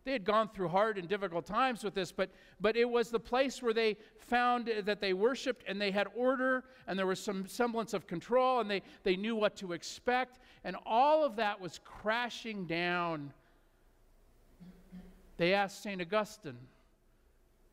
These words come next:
"How should we respond? How do we make sense of this? Our, our world, our nation, our city seems to be being torn apart at the seams.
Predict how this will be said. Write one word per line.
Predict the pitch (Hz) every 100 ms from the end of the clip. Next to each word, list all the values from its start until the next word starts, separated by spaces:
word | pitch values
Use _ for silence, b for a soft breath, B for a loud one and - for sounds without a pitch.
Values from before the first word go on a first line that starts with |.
| _ _
"How | - 165
should | 156 - 156
we | 160
respond? | 160 - - 196 127 117 131 - _ _ _ _ _ _ _ - - _ b b
How | - 196
do |
we | 208 208
make | 185 180
sense | - - 190 190 -
of | 123
this? | 120 110 - - B -
Our, | 190
our | 202 190
world, | 170 202 269 277 220
our | 170
nation, | 175 226 269 269
our | 208
city | 156 - 254 269 240 B B
seems | - 277 294 302
to | -
be | 233
being | 202 240 220 185
torn | - 240 302 339
apart | - 262 220
at | -
the |
seams. | 175 - 254 262 254